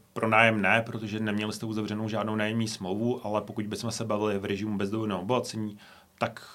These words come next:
mohl by požadovat částku, která by odpovídala tržní ceně toho, toho nájmu. Eh, v tomhletom případě, pokud byste oba byli překvapení,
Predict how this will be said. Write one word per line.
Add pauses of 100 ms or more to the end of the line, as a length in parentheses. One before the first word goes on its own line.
mohl
by
požadovat (100)
částku,
která
by
odpovídala (180)
tržní
ceně
toho,
toho
nájmu.
Eh,
v
tomhletom
případě,
pokud
byste
oba
byli
překvapení,